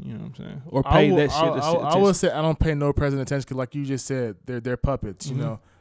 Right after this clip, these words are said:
Speaker 2: I feel like maybe the only one that was pretty much kinda honest was Trump, you know what I'm saying? But he was still doing, he still has his own hidden agendas as well.
Speaker 1: Facts.
Speaker 2: I feel like, you know, these people are not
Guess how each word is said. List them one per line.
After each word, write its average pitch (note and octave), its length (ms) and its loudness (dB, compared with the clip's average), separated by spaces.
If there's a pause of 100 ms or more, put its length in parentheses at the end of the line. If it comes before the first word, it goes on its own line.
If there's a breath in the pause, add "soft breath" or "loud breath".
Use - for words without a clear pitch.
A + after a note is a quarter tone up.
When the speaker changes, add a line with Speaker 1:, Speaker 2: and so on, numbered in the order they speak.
Speaker 2:
I C#3 100 -4
feel D#3 240 -2
like C#3 480 -2 (1120)
maybe D3+ 460 0
the C#3 100 0
only D#3 360 2
one D#3 260 2
that D3+ 140 4
was C#3 180 2
pretty D#3 300 0
much D3 340 -2 (180)
kinda D#3+ 560 -4
honest E3+ 500 -4
was B2 200 -6
Trump, E3+ 400 -4
you E3 80 -8
know E3 100 -2
what F3 80 0
I'm F3 120 -2
saying? F3 400 -2
But B2+ 160 -4
he F3+ 120 -2
was F#3 120 -2
still D#3+ 200 2
doing, D3 260 0
he G3 80 -2
still F3 180 -2
has D#3 180 0
his - 20 -14
own C#3+ 220 -6
hidden C#3+ 160 -6
agendas C3+ 480 -8
as A#2+ 100 -12
well. A2 380 -8
Speaker 1:
Facts. - 420 -4 (100)
Speaker 2:
I C3+ 140 -2
feel D#3+ 240 0
like, D3+ 320 0
you D#3+ 80 -6
know, D3+ 280 -2
these D#3+ 180 -4
people D#3 420 -2
are C#3+ 160 -4
not C#3+ 280 -6